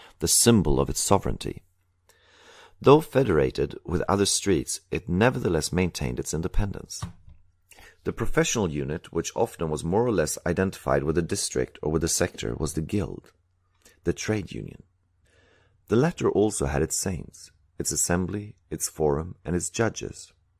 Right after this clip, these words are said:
It had the funds, its landed property, its militia, and its banner. It also had its seal, symbol of its sovereignty. In the event of war,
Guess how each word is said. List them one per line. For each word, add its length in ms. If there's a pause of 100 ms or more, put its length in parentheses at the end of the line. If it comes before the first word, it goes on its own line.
(340)
It 100
had 180
the 60
funds, 640 (340)
its 160
landed 380
property, 460 (240)
its 180
militia, 560 (160)
and 100
its 140
banner. 420 (880)
It 200
also 340
had 160
its 140
seal, 500 (460)
symbol 520
of 120
its 100
sovereignty. 680 (380)
In 140
the 80
event 300
of 160
war, 460